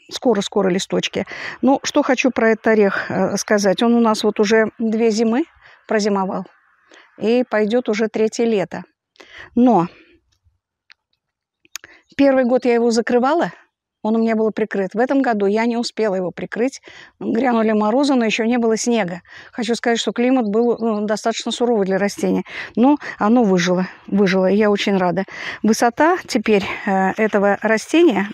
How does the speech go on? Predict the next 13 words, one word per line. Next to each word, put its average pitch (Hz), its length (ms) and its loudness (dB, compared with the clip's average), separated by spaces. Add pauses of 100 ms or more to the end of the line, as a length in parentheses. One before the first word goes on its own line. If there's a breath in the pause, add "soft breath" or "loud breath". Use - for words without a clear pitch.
(100)
сейчас - 300 -4
я 196 80 0
померю 233 420 2
и - 20 -2
скажу 196 380 -2
вам, 170 140 0 (420 loud breath)
вот 196 180 -6
от 202 140 -2
самой 190 300 2
высокой 190 500 -4
веточки, 233 520 -4 (3500 loud breath)
шестьдесят 220 480 -2
сантиметров. 196 800 -6